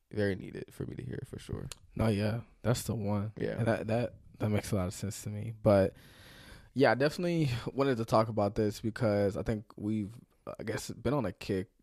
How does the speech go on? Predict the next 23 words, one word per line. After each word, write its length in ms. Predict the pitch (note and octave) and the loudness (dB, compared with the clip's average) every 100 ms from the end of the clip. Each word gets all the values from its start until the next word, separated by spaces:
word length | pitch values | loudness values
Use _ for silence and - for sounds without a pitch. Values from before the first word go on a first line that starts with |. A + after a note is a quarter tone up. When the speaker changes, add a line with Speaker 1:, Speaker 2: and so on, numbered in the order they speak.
| - | -6
Speaker 2:
again, 400 | F#2+ G2 G2 F#2+ | -6 -2 -4 -2
like 160 | F#2+ | -4
I, 240 | G2+ F#2+ - | -4 -4 -6
I 80 | F2+ | -8
mentioned 340 | F#2 - F#2 | -8 -6 -8
not 100 | F2+ | -8
too 140 | G#2 G2 | -8 -8
long 200 | F#2 F#2 | -6 -4
ago, 160 | F#2 F2 | -2 -2
of 80 | |
just 300 | G#2+ F2 - - - - _ _ | -4 -8 -8 -20 -20 -20 _ _
what 200 | - F#2+ | -2 0
we're 140 | F#2+ G2 | 0 0
really 220 | G2+ F#2+ | 0 -2
wanting 300 | F#2 F#2+ F#2 | -2 -6 -6
to 140 | - | -8
take 400 | - - F#2+ - - | -4 -2 -2 -6 -14
into 680 | G2+ G#2+ - A2+ A#2 A#2+ - _ - | -10 -8 -6 -4 -4 -8 -12 _ -4
this 240 | A2+ - | -4 -2
year 220 | A2+ G#2+ | 0 0
with 280 | F#2+ G#2+ A2+ | 0 -2 2
Speaker 1:
Yeah. 60 | A#2 | 4
Speaker 2:
us. 400 | A#2+ C3 - | 4 0 -10